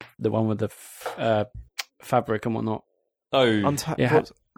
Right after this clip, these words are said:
Speaker 2: Oh, Jesus,
Speaker 3: was
Speaker 2: what was it
Speaker 3: you
Speaker 2: called?
Speaker 3: talked about, that was a few years ago.
Speaker 2: Yeah, it was.
Speaker 3: Untangled or
Speaker 2: Un-
Speaker 1: Untangled, oh, yeah, well,
Speaker 2: Unraveled.
Speaker 1: or
Speaker 2: Was it
Speaker 1: Unraveled,
Speaker 2: Unraveled?
Speaker 1: whatever. Yeah, it,
Speaker 3: Unraveled,
Speaker 1: this is
Speaker 3: yeah.
Speaker 1: another one from that. They, they said they've had hundreds of submissions, and then they gradually, na-, you know, bring, uh,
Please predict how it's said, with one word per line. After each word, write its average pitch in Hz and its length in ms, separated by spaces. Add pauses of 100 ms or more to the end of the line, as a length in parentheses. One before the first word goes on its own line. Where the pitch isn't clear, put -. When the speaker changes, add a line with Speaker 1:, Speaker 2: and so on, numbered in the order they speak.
(300)
Speaker 2:
Oh, 123 140
Jesus, 151 300
Speaker 3:
was - 80
Speaker 2:
what 135 60
was 147 100
it - 60
Speaker 3:
you - 20
Speaker 2:
called? 262 180
Speaker 3:
talked 180 140
about, 165 160
that 190 100
was 190 160
a 143 60
few 190 200
years 131 260
ago. 120 260
Speaker 2:
Yeah, 135 260
it 156 60
was. 131 100
Speaker 3:
Untangled 185 480
or 127 380
Speaker 2:
Un- 117 80
Speaker 1:
Untangled, 127 400
oh, - 20
yeah, 123 140
well, 127 180
Speaker 2:
Unraveled. 123 420
Speaker 1:
or 123 180
Speaker 2:
Was 123 100
it - 20
Speaker 1:
Unraveled, 120 100 (300)
Speaker 2:
Unraveled? - 40
Speaker 1:
whatever. 120 240
Yeah, 113 200
it, 127 80
Speaker 3:
Unraveled, 147 380
Speaker 1:
this 127 120
is 139 100
Speaker 3:
yeah. 127 100
Speaker 1:
another 113 140
one 107 140
from 110 200
that. 107 180
They, 120 120
they 131 160
said 139 140
they've 123 80
had 120 120
hundreds 117 340
of 113 140
submissions, 113 560
and 110 80
then 110 260
they 113 340
gradually, 113 340
na-, 110 260
you 117 140
know, 101 80
bring, 113 260
uh, 107 180